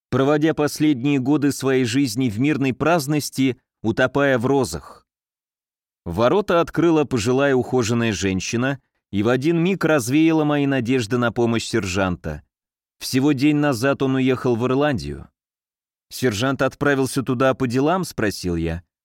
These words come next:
Женщина улыбнулась. "Теперь у него есть только одно дело — розы. Садовник какой-то ирландской знаменитости открыл что-то новое в разведении роз,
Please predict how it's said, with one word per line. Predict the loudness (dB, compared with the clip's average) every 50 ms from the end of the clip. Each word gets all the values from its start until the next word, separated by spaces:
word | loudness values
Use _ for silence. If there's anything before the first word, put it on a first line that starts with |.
| _ _ -8
Женщина | -4 -2 0 0 0 0 -2 -2 0 0 0 2
улыбнулась. | 2 4 2 2 2 0 0 0 0 0 0 -2 -4 -8 -14 -18 _ _ _ _ _ _ _ _ _ _ _ -8
"Теперь | -4 -4 -2 0 0 0 0 2
у | 2
него | 2 2 4 4 4
есть | 4 4 2 2 0 0 -2
только | 0 0 0 0 2 2 2
одно | 2 2 0 -2 -2 -2
дело — | -2 0 0 0 0 0 0 0 0 0
розы. | 0 2 0 0 -2 -2 -2 -4 -4 -4 -8 _ _ _ _ _ _ _ _
Садовник | -8 -4 0 0 0 2 0 0 0 0 -2 -2 -2 -2
какой-то | -2 -2 -2 0 2 2 2 2 2 2 2
ирландской | 2 2 2 0 0 -2 -4 -2 -2 -2
знаменитости | -2 0 -2 -2 0 0 0 0 0 0 0 0 -2 -2 -2 -2 0
открыл | 0 0 0 0 0 0 2 2 0
что-то | 0 -2 -2 -2 0 0 0
новое | 0 0 0 2 2 2 2 2
в | 0
разведении | 0 -2 -2 -2 -2 -2 -2 0 0 0 2 2 0
роз, | 2 2 0 0 -2 -4 -10